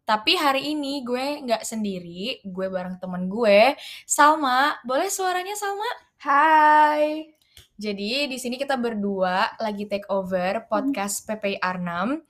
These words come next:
Speaker 1: dan hari ini kita bakal bahas tentang housing di Belanda. Tapi sebelumnya, kita mau perkenalan dulu nih. Jadi, em, nama gue Eliza Sitompul,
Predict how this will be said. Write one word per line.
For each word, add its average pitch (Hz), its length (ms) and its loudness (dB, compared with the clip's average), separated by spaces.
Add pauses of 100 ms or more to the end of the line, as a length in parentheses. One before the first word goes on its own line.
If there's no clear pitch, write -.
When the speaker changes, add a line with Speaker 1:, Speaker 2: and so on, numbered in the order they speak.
(300)
Speaker 1:
dan 202 320 0
hari 202 240 0
ini 254 80 -6
kita 262 240 -2
bakal 214 240 -4
bahas 202 320 -4
tentang 226 240 -4
housing 196 640 -4
di 185 80 -6
Belanda. 165 800 0 (880)
Tapi 240 560 -2
sebelumnya, 208 640 -2
kita 269 160 -6
mau 269 80 -4
perkenalan 202 480 -2
dulu 185 160 -2
nih. 160 320 -8 (240)
Jadi, 190 400 -2 (720)
em, 196 400 -4
nama 190 320 -6
gue 190 160 2
Eliza 190 400 -4
Sitompul, 190 880 2